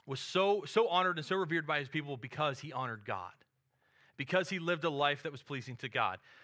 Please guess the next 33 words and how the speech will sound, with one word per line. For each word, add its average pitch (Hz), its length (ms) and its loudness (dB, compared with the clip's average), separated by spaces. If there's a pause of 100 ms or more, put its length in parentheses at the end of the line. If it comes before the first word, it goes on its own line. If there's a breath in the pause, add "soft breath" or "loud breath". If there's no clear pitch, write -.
So 160 120 -4
God 180 320 4
comes 196 200 0
to 196 80 0
him 175 80 0
in 165 80 2
a 147 40 0
dream 170 280 0
one 151 160 0
night, 156 160 2
and 147 80 -6
he 160 100 -2
says, 147 220 -6
"Solomon, 185 420 4
ask 165 320 4
me 220 140 -4
for 185 180 2
whatever 185 400 4
you 233 160 -4
want, 156 320 0 (300 loud breath)
and 127 80 2
I'll 123 80 -2
give 127 180 -4
it 139 140 -10
to 131 100 -8
you." 98 240 -12 (1040 soft breath)
And 117 120 -12
Solomon 143 320 0
said, 135 160 -2
"Lord, 131 200 -4
give 127 100 -4
me 120 80 -6
wisdom." 110 380 -8